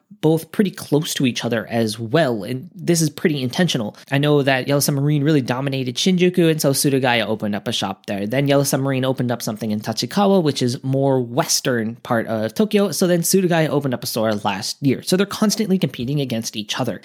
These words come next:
If you do go to Yellow Submarine, know that they do have a point card that if you spend enough money, you'll be able to get a discount in the future in case you, um, want to go to s-, different locations. All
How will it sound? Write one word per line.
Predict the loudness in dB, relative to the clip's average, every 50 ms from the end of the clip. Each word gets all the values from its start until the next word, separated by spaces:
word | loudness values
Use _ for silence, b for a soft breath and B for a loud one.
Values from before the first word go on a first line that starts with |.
| B B
If | B 2
you | 2 4
do | 4 4 4
go | 2 2 0
to | 0 0
Yellow | 2 2 2
Submarine, | 2 2 0 -2 -2 0 0 2 4 4 4
know | 2 2
that | 0 0 0
they | 0
do | 0 2 2 2 2
have | 2 0 0 -2
a | -4
point | -4 -2 0 0 0 0
card | 0 0 2 2 0 0
that | -2 -4
if | -4 -2
you | -2 -2
spend | -2 0 0 0 2 2 0
enough | 0 0 0 -2 -2
money, | 0 0 2 2 2 0
you'll | -2 0 2 2 2 2
be | 2 2 0
able | 0 0
to | 0
get | 0 -2 -2
a | -2
discount | -2 -2 -2 -2 -4 -4 -4 -4
in | -4
the | -6 -2
future | -2 -2 0 2 2 0 0
in | 0 -2 -4 -2
case | 0 0 0 0 -2 -4 -4 -6 -10 -18 b b b b b b b b
you, | b 4 6 6 6 6 6 4 4 2 0 -2
um, | -4 -4 -4 -4 -4 -6 -8 -10 -14 _ _ _ _ _ _ _ _ _ _ _ _ -6
want | -2 -2 0 2
to | 2
go | 2 2
to | 0 -2
s-, | -6 -8 -8 -6 _
different | 0 0 2 2 0 -2
locations. | -2 0 0 0 0 2 0 0 0 -2
All | -2 0 2 2 0 0